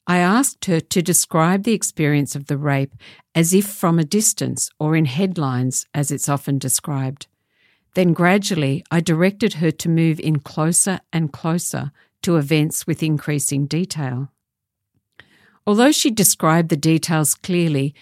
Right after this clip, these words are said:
she reported minimal activation. I checked for dissociation, but she said she felt fully present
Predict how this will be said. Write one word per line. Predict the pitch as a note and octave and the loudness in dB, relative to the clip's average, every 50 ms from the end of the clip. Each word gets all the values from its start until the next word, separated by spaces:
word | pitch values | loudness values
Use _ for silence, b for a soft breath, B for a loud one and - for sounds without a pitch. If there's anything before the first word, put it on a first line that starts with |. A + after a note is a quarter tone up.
| b b b | b b b
she | - - A#3 | -4 0 2
reported | A3 A3 G#3+ G#3+ - G#3+ G3+ G#3 G#3+ A3+ F#3+ E3 | 4 4 4 2 2 0 0 2 2 2 2 2
minimal | E3 D#3+ E3 D#3+ E3 D#3+ D#3+ D#3 D3+ C#3+ | 2 2 2 4 2 2 2 2 2 2
activation. | C#3+ C#3+ - D#3 C#3 D3+ D#3+ E3+ F3 E3+ - - C3+ C3+ C3+ C3+ - _ _ _ _ _ _ _ _ _ _ _ _ _ _ _ _ _ _ - | 0 -2 -4 -6 -2 -2 0 0 0 -2 -4 -4 -4 -4 -4 -6 -10 _ _ _ _ _ _ _ _ _ _ _ _ _ _ _ _ _ _ -4
I | F#3 G3+ | -4 -2
checked | G3+ - - A#3+ C4+ C4 _ - | 0 0 2 2 0 0 _ -12
for | - - F#3 | -4 -4 -4
dissociation, | D#3+ - E3+ D#3 - - D#3+ D3 C#3 - - C3+ C3 C3 C#3+ D3 - - G3 G#3+ A#3 A#3 - _ | -2 0 0 0 2 2 2 0 0 0 -2 -2 -2 -2 -2 -2 -4 -4 -4 -4 -4 -6 -8 _
but | - F#3 F3+ | -6 -4 -2
she | - - F3 | 0 0 2
said | - - - F3 E3 E3 | 2 2 2 2 0 0
she | - F3+ D#3+ | -2 -4 -4
felt | - D#3+ D3 C#3 - | -2 -2 -2 -2 -4
fully | - - D#3+ C#3 C3 A#2+ | -8 -6 -4 -4 -4 -6
present | - - - D3 D3 C#3+ G3+ A3 C4 C#4 - | -8 -6 -4 -2 -2 0 0 -2 -2 -4 -8